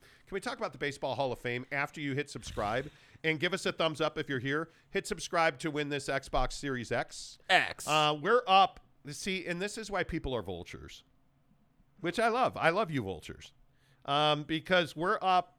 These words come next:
Speaker 1: two hundred subscribers in the last day and a half. Yes! Because you guys wanna win an Xbox. Twenty-eight eighty-six subscribers.
Speaker 2: There you go.
Speaker 1: So we're getting there. Um, by the way, we're also giving away a P S five on, uh,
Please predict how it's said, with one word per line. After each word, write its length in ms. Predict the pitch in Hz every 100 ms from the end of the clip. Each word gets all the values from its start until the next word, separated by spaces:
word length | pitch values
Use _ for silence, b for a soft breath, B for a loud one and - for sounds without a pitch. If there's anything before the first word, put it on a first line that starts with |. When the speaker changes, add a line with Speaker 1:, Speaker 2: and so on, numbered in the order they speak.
| _
Speaker 1:
two 200 | - 202
hundred 260 | 202 202 185
subscribers 760 | - 135 - 160 160 147 123 139
in 100 | 123
the 80 | 127
last 460 | 135 139 131 113
day 180 | 131 143
and 100 | 127
a 80 | 113
half. 400 | 120 110 73 -
Yes! 2250 | - - - - - 480 960 - - - - - - 123 - - 147 143 151 - - - - 147 - 147 _ _ _ _ _ _ _ _ -
Because 340 | 117 135 156 143
you 60 |
guys 200 | 139 139
wanna 200 | 135 131
win 120 | 120
an 100 | 107
Xbox. 540 | 104 98 - 71 - - _ _ _
Twenty-eight 540 | - 151 180 190 175 165
eighty-six 540 | 151 147 135 151 135
subscribers. 840 | - - - 120 123 135 156 - - _ _ _ _ _
Speaker 2:
There 140 | 110
you 80 | 123
go. 120 | 147 90 _ _ _ b b b b b
Speaker 1:
So 180 | - 139
we're 140 | 135
getting 240 | 123 151 98
there. 280 | 76 80 - _ _ _ _ _ -
Um, 220 | 120 123
by 140 | 143
the 60 | 165
way, 120 | 165
we're 120 | 151
also 200 | 147 143
giving 240 | 147 151 147
away 140 | 143
a 40 |
P 180 | 131 151
S 140 | 135 -
five 300 | 135 135 127
on, 280 | 120 120
uh, 380 | 117 110 107 107